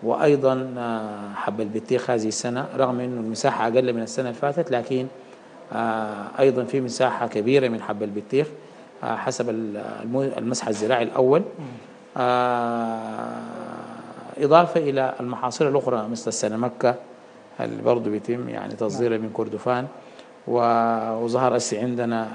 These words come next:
Speaker 1: ال-، المنتجات الغابية غير الخشبية
Speaker 2: نعم.
Speaker 1: زي ال-،
Speaker 2: نعم.
Speaker 1: التبلدي وغيره، بالإضافة إلى،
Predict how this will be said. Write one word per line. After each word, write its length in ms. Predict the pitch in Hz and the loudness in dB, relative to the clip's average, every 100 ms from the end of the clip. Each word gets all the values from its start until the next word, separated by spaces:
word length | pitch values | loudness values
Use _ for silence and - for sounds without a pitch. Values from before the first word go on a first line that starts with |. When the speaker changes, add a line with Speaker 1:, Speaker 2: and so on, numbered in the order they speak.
| 110 | -8
Speaker 1:
ال-، 200 | 107 104 | -6 -4
المنتجات 720 | 104 101 101 113 117 120 117 | -4 -6 -8 -6 0 2 2
الغابية 440 | 107 104 107 117 | 2 2 4 4
غير 180 | 110 113 | 4 2
الخشبية 680 | 110 110 - 104 113 113 113 | 0 -4 -6 -2 0 2 2
Speaker 2:
نعم. 100 | 110 | 0
Speaker 1:
زي 280 | 110 110 | -2 -2
ال-، 160 | 104 107 | -4 -4
Speaker 2:
نعم. 100 | 110 107 - | -6 -6 -6
Speaker 1:
التبلدي 520 | 113 113 117 113 117 117 - - - - | -4 0 0 0 -4 -6 -18 -20 -12 -8
وغيره، 440 | 104 131 143 190 - - - | 0 2 2 -2 -6 -16 -6
بالإضافة 560 | 127 135 151 175 151 135 | 0 2 2 0 0 0
إلى، 240 | 123 127 | 0 -2